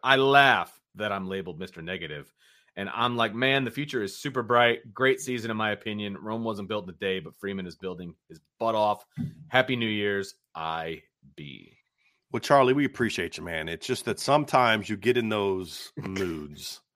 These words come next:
Speaker 1: He does.
Speaker 2: where just everything sucks.
Speaker 1: Yeah.
Speaker 2: And I get it. And sometimes it's completely understandable. I mean,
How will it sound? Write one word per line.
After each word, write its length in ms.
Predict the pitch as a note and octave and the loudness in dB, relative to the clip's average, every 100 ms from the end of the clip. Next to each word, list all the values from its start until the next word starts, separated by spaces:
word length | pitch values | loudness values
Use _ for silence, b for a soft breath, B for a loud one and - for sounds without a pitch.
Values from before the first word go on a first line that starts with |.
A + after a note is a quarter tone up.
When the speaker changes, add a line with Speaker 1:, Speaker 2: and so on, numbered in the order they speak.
| - | -10
Speaker 1:
He 140 | E3 | -8
does. 640 | C3+ F#3+ B2 - - - _ - | -2 -2 -2 -4 -12 -18 _ -4
Speaker 2:
where 160 | G3 F#3 | -2 0
just 220 | F#3 - | -2 -2
everything 380 | G2+ G#2 G2 F#2+ | 0 0 -2 -4
sucks. 680 | - D#2+ - - - - _ _ _ _ C3+ | -4 -4 -4 -12 -12 -12 _ _ _ _ -2
Speaker 1:
Yeah. 240 | D3+ D#3 E2 | 0 0 -2
Speaker 2:
And 180 | F2 | -4
I 140 | D#2+ E2+ | 0 0
get 240 | F2 E2 | 0 0
it. 180 | C#2 - _ _ | -2 -6 _ _
And 180 | A2+ A2+ | -6 0
sometimes 460 | F3+ G3 G#3 F#3+ E3 | 0 4 4 4 2
it's 120 | - | -2
completely 480 | D3 B2+ E3 D#3+ D#3 | -4 0 0 2 2
understandable. 760 | C#3+ - B2 F3 - - _ - | 2 2 2 2 -2 -8 _ -2
I 60 | |
mean, 280 | C3 C#3+ | 2 2